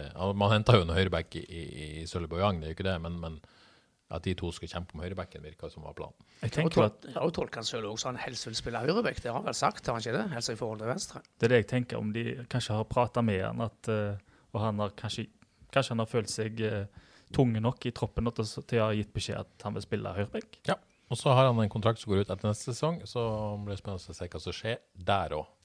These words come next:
Speaker 1: Jeg vil jo tro at, eh, det er på en måte noe som svever i bakgrunnen her.
Speaker 2: Mm.
Speaker 1: Mm.
Speaker 2: Det er jo
Speaker 1: Det er jo, det er jo
Speaker 2: kontrakter, altså.
Speaker 1: Kontrakter, altså.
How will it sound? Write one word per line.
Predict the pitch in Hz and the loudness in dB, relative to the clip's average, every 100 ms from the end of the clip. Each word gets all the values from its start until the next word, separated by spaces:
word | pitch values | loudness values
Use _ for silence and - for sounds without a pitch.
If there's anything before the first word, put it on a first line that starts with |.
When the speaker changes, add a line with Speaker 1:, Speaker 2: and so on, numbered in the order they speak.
| 95 | -8
Speaker 1:
Jeg | |
vil | 92 | -8
jo | 90 | -6
tro | 92 76 | -6 -6
at, | - | -6
eh, | 82 78 78 76 | -6 -4 -6 -6
det | 87 85 | -6 -6
er | - | -6
på | |
en | 76 | -12
måte | 71 82 | -8 -10
noe | 82 | -8
som | 95 80 | -10 -10
svever | - - 82 80 76 | -10 -2 -2 0 -2
i | 78 | -4
bakgrunnen | 76 76 80 | -6 -10 -12
her. | 76 - - - 120 | -12 -14 -20 -8 -2
Speaker 2:
Mm. | 113 98 - _ _ | 0 0 -6 _ _
Speaker 1:
Mm. | 95 95 - | -8 -8 -4
Speaker 2:
Det | 123 | 2
er | 110 | 2
jo | 107 139 - - | 2 -4 -12 -8
Speaker 1:
Det | 87 | -2
er | 87 | 0
jo, | 78 - | -2 -6
det | 95 87 | -8 2
er | |
jo | 160 | 2
Speaker 2:
kontrakter, | - 143 - 113 92 | 4 0 0 -6 -6
altså. | - - - - | -8 -10 -18 -8
Speaker 1:
Kontrakter, | 117 147 - 117 | 2 4 4 2
altså. | 98 90 - | 0 -2 -6